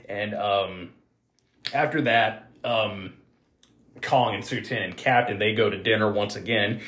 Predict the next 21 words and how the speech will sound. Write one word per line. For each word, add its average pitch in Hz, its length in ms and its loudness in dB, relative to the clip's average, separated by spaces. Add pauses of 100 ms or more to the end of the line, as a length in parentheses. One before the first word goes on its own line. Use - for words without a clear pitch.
(160)
And 139 180 2
then 151 220 4
we 139 160 2
see, 131 480 4
um, 104 560 0 (640)
this 151 200 -4
is 143 120 -4
a 135 80 -2
kinda, 113 400 -6 (100)
this 127 180 -8
is, 135 280 -8 (420)
this 135 220 -6
is, 135 80 -4
like, 120 160 -4
where 104 120 -4
one 101 140 -6
of 90 60 -10
my 90 160 -2
biggest 92 300 -8
issues 104 280 -10
starts. 107 340 -8